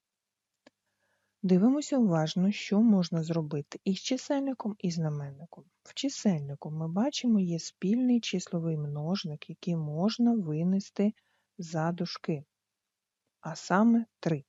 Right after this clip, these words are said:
Виносимо три за дужки, в дужках маємо м мінус два. В знаменнику помічаємо формулу різниця квадратів.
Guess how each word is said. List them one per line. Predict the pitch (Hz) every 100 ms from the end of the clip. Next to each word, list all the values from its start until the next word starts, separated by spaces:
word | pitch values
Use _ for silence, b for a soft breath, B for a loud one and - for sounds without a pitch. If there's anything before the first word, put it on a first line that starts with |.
| _ _ _ _ _
Виносимо | 165 180 233 190 156 - 147 143 -
три | - 160
за | 147
дужки, | 139 147 - - 214 311
в | 262
дужках | 160 - - 147 -
маємо | 151 147 139 139 139 - -
м | 196 285 269 -
мінус | 165 147 160 190 202 - - -
два. | 151 139 - _ _ _ _ _ _ _ _ -
В | 175
знаменнику | 190 214 220 285 320 311 -
помічаємо | 262 196 170 165 - 180 160 147 147 156
формулу | - 151 139 165 190 254 320 -
різниця | 185 180 185 175 160 156
квадратів. | - 147 143 147 139 165 - 277